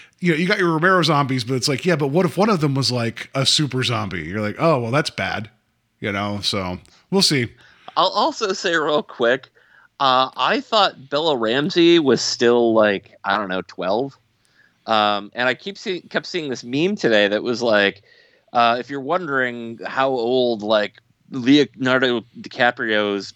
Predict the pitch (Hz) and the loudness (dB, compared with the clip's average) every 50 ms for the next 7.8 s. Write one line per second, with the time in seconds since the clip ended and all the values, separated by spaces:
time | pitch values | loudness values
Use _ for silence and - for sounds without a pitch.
0 | - 98 - - 120 135 143 139 - 123 101 95 95 90 90 90 90 90 87 90 | -20 -14 -6 -2 0 0 0 0 0 0 0 0 0 0 0 0 2 2 2 0
1 | 90 87 - 101 95 92 90 - - 208 233 - - - 160 180 - 156 127 - | -2 -2 -2 0 0 0 0 0 0 -2 -2 -2 -2 0 0 2 2 2 2 2
2 | 147 135 127 - - 165 156 139 110 107 104 98 95 95 95 95 - _ _ - | 2 0 0 0 -2 0 2 2 4 4 2 2 0 0 -4 -6 -12 _ _ -20
3 | - - - - - - _ - 117 110 104 - - 127 135 131 117 113 127 143 | -20 -20 -20 -20 -20 -20 _ -2 0 0 2 2 2 4 4 4 2 2 2 0
4 | 135 120 104 101 95 92 92 113 156 160 107 104 - - 139 131 131 131 135 151 | 0 -2 -4 -4 -2 -2 0 0 0 0 0 -2 -4 -2 -2 -2 0 0 0 0
5 | 156 131 120 110 104 90 98 104 104 98 95 - - - - 101 104 104 107 107 | 0 0 2 0 0 0 0 0 0 0 -2 -4 -6 -10 -6 -2 0 2 4 4
6 | 107 110 113 110 107 98 - 123 120 120 120 117 104 98 95 92 92 92 101 104 | 4 4 4 2 2 0 0 0 0 0 0 0 0 2 2 2 0 0 -2 -2
7 | 90 113 117 107 110 117 120 117 - 104 90 90 90 90 87 - | -2 -2 -2 0 0 0 0 0 0 -2 -2 -2 -2 -2 -2 -2